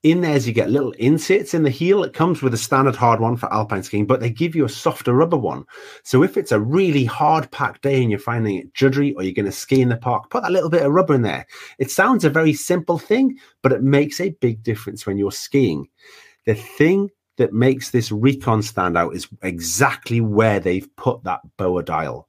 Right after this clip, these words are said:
Some brands are further back along the foot and some brands are a bit higher, but this gives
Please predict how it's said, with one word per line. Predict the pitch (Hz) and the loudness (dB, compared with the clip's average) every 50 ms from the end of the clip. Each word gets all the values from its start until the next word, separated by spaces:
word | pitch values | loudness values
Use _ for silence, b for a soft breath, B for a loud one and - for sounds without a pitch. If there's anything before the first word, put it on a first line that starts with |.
| _ _ | _ _
Some | - - - 127 131 143 127 | -12 -2 0 2 2 4 2
brands | 127 127 120 117 117 107 | 2 2 2 2 2 0
are | 95 85 | -2 -4
further | - - - - 120 120 123 113 110 98 - - _ | -6 -10 -2 0 2 2 4 2 0 -2 -4 -4 _
back | - 117 113 117 - - - - | 0 0 0 -2 -6 -14 -10 -6
along | 107 113 110 107 113 113 | -2 0 0 0 0 -2
the | 107 | -4
foot | 107 - - - - - - - | -6 -2 -2 -2 -2 -2 -6 -12
and | 92 90 | -12 -12
some | - - - 104 104 | -6 -4 -2 -2 0
brands | 92 98 98 92 92 87 78 | 0 0 -2 -2 -2 -2 -4
are | 85 | -4
a | |
bit | 80 - 92 - | -4 -6 -8 -8
higher, | - - 120 127 127 131 123 120 B B B B B _ | -4 0 0 2 2 0 -2 -4 B B B B B _
but | 98 95 101 104 | -4 -4 -2 2
this | 117 156 175 165 - - | 2 2 2 2 -2 -8
gives | - - 120 104 101 98 98 - | -4 0 2 2 2 0 -2 -8